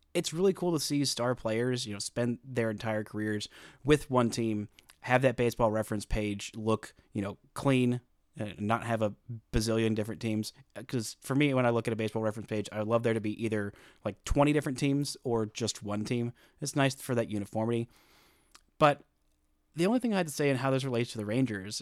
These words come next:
is the contract extension announcement from the Astros Twitter. The highlight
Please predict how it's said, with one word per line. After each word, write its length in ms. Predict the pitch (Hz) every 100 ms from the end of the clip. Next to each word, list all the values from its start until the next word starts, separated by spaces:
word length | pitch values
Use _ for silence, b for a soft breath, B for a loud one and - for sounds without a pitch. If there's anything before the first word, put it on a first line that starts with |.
| -
is 540 | 117 104 98 - - _ _ _ _ _ _ _ _ _ _ - -
the 100 | 151
contract 560 | 135 - 185 190 190 -
extension 580 | 139 - 143 - 131 117
announcement 640 | 110 196 294 - 151 131 - b b
from 320 | - 220 262
the 100 | 220
Astros 580 | 165 170 - 139 113 -
Twitter. 460 | - 151 104 95 - b b b b b _ _ _ _ _
The 100 | 156
highlight 520 | 143 233 254 233 165